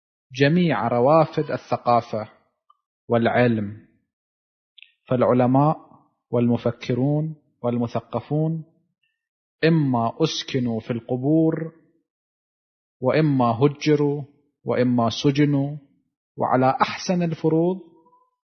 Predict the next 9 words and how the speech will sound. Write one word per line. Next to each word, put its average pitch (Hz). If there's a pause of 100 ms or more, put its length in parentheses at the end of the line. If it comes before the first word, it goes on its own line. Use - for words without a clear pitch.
جلسوا 131
في 113
دارهم 143
ساكتين. 107 (960)
ومن 131
تكلم 160
بكلمة 165 (760)
وتحرك 139
بحركة 143